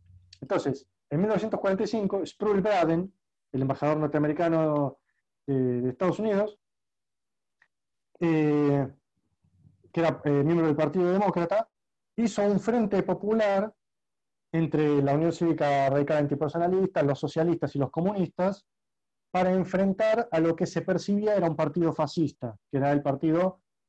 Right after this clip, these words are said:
eh, Laborista o el Partido Justicialista. Ahora, ¿qué, cuál es el problema? El problema con esto es que si uno ve el programa,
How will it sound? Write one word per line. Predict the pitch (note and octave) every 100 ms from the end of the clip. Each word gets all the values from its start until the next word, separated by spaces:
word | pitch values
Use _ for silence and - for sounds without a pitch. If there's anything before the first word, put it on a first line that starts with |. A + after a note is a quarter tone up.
| _
eh, | C#3+ C3
Laborista | C3 C#3+ E3+ F#3 - F#3
o |
el | D3+
Partido | C#3+ C#3+ D#3+
Justicialista. | - C#3+ C#3 C#3+ C#3+ - A2 - _ _ _ _ _ _ _ _ _ _ _ _ _ _ _ -
Ahora, | E3 E3 D#3
¿qué, | F#3
cuál | - F3+
es | E3
el | D#3 D#3 D3
problema? | D3+ E3 D3 A#2+ _ _ _ _ _ _ _ _ _ _ _ _ _ _ _ _
El | D#3+
problema | D3+ A3+ G3+
con | A3+
esto | G#3 A3 G3+ F#3
es | F#3 -
que | F#3 F#3 F#3
si | - F#3
uno | A#3+ A#3+
ve | F#3+ A3
el | E3 D3
programa, | D3+ C#3+ C#3+ G3 G#3+ C3+